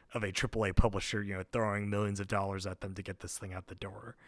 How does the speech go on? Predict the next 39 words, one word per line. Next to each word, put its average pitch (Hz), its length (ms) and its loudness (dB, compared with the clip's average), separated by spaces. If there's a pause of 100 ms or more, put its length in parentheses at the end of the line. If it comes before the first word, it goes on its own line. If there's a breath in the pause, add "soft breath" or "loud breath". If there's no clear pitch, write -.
(320 loud breath)
And 120 120 -2
so 131 240 6
even 160 220 8
though 147 280 12
I 127 160 6
do 143 160 6
respect 151 360 4
Cult 143 220 6
of 131 140 4
Lamb, 120 400 2 (340 loud breath)
I - 60 2
feel 151 200 4
like, 127 180 6
yeah, 120 160 6
there's 117 220 2
just 123 280 4
one 135 260 6
too 160 180 6
many 135 240 4
bugs 131 320 4
for 151 100 2
my 135 160 4
liking. 131 460 4
You 123 80 0
know, 117 200 2
that, 113 260 2 (140)
that 120 160 -2
game 127 180 -2
went 120 160 -2
through 120 180 0
a - 20 2
lot. 120 400 0 (500 soft breath)
And 120 500 0
I 123 180 6
thought 127 500 6
that 120 180 -2
the 113 160 -4
combat 131 680 4
loop 135 320 0